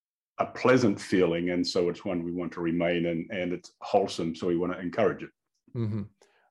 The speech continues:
Speaker 2: But when are you experiencing that? In the
Speaker 1: Now,
Speaker 2: future?
Speaker 1: as opposed to
Speaker 2: Now.
Speaker 1: now.
Speaker 2: Now.
Speaker 1: Mm-hmm.
Speaker 2: When we get lost, if you notice, I said a few times earlier today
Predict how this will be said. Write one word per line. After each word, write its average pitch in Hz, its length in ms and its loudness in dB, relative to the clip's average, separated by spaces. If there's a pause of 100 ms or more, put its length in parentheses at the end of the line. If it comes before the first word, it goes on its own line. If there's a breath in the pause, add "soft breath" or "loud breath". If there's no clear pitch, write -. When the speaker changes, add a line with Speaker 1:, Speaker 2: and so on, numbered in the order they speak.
Speaker 2:
But 135 140 4
when 165 340 4
are 160 240 2
you 151 480 0
experiencing 139 760 -2
that? 95 220 -6 (2250)
In 131 100 2
the 127 80 2
Speaker 1:
Now, 165 160 4
Speaker 2:
future? 277 140 -2
Speaker 1:
as 269 80 -8
opposed - 400 -12
to 82 180 -6 (840)
Speaker 2:
Now. 120 140 -2
Speaker 1:
now. 82 240 2 (540)
Speaker 2:
Now. 110 100 -2
Speaker 1:
Mm-hmm. 95 180 -2 (720 soft breath)
Speaker 2:
When 208 280 6
we 254 220 4
get 185 260 4
lost, 165 260 2
if 139 120 -6
you 175 80 2
notice, 190 340 2
I 151 180 0
said 160 320 -4
a 143 60 -4
few 156 160 -8
times 143 540 -6
earlier 131 420 0
today 135 500 -2